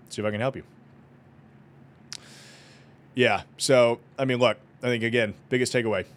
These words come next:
uh, get away from the, the local banks if you can. Correlating commercial real estate and bankruptcy trends in the U S commercial real estate market in a bubble. Is it about to burst?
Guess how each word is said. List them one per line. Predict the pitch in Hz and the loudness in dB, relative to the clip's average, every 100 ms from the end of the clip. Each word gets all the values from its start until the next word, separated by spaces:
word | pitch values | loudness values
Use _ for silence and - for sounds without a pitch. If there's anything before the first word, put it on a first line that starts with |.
| - - | -20 -12
uh, | 110 104 101 101 | -6 -2 -2 -4
get | - | -4
away | 123 117 117 | -2 -2 -2
from | 107 117 107 107 | -2 -2 -2 -4
the, | 104 101 101 - - - | -4 -4 -6 -10 -20 -20
the | 85 | -14
local | 85 107 101 | -10 -10 -10
banks | 113 101 - | -12 -12 -18
if | - | -14
you | 120 | -12
can. | 107 - - - - - - - - - - - - - - - - - - - - - - - - - - | -12 -18 -20 -20 -20 -20 -20 -20 -20 -20 -20 -20 -16 -12 -12 -14 -20 -20 -20 -20 -20 -20 -20 -20 -20 -20 -2
Correlating | 156 185 180 175 | 0 2 0 -2
commercial | 143 165 156 151 | -6 -6 -4 -2
real | 147 | -2
estate | 156 151 | -2 -2
and | 139 | -4
bankruptcy | 110 131 139 131 127 | -2 -6 -4 -4 -4
trends | 113 123 120 113 107 92 87 | -8 -4 -2 -2 -4 -8 -10
in | 110 | -8
the | 110 | -6
U | 104 135 147 | -2 0 2
S | 151 127 | 0 -2
commercial | - 131 131 123 | -6 -8 -6 -4
real | 123 | -4
estate | 120 139 117 | -4 -6 -6
market | 98 110 131 127 107 | -4 -4 -2 -4 -6
in | 113 123 | -6 -6
a | 98 | -6
bubble. | 113 123 123 98 82 | -4 -2 -2 -4 -6
Is | 92 | -8
it | 117 | -6
about | 131 147 - | -4 -6 -6
to | |
burst? | 156 175 131 - - | -6 -6 -6 -12 -16